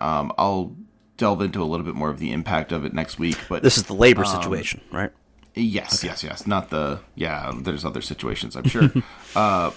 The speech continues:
Speaker 1: but, uh, the, the, there has been a class action suit, uh, settled upon, so people are getting damages, uh, out of, uh, unfair firings, um,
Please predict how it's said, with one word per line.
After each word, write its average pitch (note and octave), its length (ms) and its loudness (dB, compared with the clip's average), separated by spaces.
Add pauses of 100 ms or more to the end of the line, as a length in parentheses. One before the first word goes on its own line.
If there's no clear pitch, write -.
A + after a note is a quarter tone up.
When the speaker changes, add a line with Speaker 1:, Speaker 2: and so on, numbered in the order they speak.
(240)
Speaker 1:
but, G#2+ 280 0 (140)
uh, G2 300 0
the, A2 580 -2 (320)
the, G#2 360 -2 (240)
there A2 120 0
has A#2 200 2
been A2+ 120 2
a F#2+ 60 0
class F2+ 360 2
action F#2 320 0
suit, G2 480 0
uh, E2+ 260 0
settled A2+ 320 0
upon, B1+ 340 -4
so D2 280 -2
people F2+ 420 -4
are E2+ 140 4
getting F2+ 240 -2
damages, - 640 -4
uh, - 220 0 (100)
out D2 140 2
of, C2 360 -4
uh, B1 280 0
unfair D#2+ 500 -2 (920)
firings, G2+ 760 2
um, C#2+ 380 0